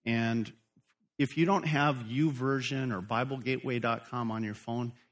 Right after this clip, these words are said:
get it. And then if you need to look at Facebook or E S P N dot com during the church service, just go, "What? I'm reading my Bible," to the person that's sitting next to you. All right? At least it'll help you stay awake during the sermons.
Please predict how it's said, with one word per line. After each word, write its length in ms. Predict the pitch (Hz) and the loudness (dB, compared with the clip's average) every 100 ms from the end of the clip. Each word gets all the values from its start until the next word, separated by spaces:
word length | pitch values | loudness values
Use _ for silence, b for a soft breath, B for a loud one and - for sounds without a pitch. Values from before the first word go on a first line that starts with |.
| - | -6
get 140 | 247 | -2
it. 200 | 226 - - _ _ _ _ _ _ _ _ _ | -2 -4 -14 _ _ _ _ _ _ _ _ _
And 160 | 147 160 | 4 6
then 200 | 180 202 | 6 4
if 200 | - 151 | 0 0
you 80 | 156 | 4
need 240 | 151 160 | 6 4
to 100 | - | 2
look 220 | 156 156 | 0 0
at 100 | 156 - | -2 -2
Facebook 460 | 139 143 - 160 - | -2 -2 -2 -6 -2
or 100 | 131 | 0
E 120 | 131 | 0
S 140 | 135 | -2
P 140 | - 143 | -4 -4
N 120 | 131 | -2
dot 220 | 135 127 | -2 -4
com 220 | - 135 | -2 -2
during 220 | 135 135 131 | 0 0 -2
the 80 | |
church 300 | 117 127 123 | -2 -6 -6
service, 280 | - 143 185 | -4 -4 -4
just 220 | - 147 | -6 -6
go, 80 | 180 | -4
"What? 340 | 190 220 277 220 | -4 -4 -4 -2
I'm 220 | 160 170 | -2 0
reading 240 | 185 196 | 0 2
my 140 | 208 196 | 0 0
Bible," 380 | 180 233 175 101 | -2 -2 -4 -6
to 160 | - | -6
the 100 | 110 | -6
person 380 | - 120 - 117 | -4 -6 -4 -4
that's 260 | 110 - - _ _ _ _ _ - - | -4 -8 -14 _ _ _ _ _ -4 0
sitting 380 | 147 131 120 113 | 2 2 0 0
next 300 | 120 120 - - | 0 -2 -4 -6
to 80 | 120 | -2
you. 240 | 104 92 95 - _ _ _ _ _ _ | -2 -4 -10 -20 _ _ _ _ _ _
All 80 | 117 | -4
right? 260 | 117 147 175 - b - | 0 0 -2 -6 b 0
At 80 | 180 | 2
least 240 | 240 - | 2 2
it'll 160 | 277 131 | 2 4
help 220 | 143 143 | 2 0
you 60 | |
stay 220 | 127 - 147 | -2 0 0
awake 360 | 110 151 214 | 2 0 0
during 220 | - 117 | -2 0
the 80 | 113 | 0
sermons. 640 | 117 262 359 117 85 - | -2 0 2 2 -2 -12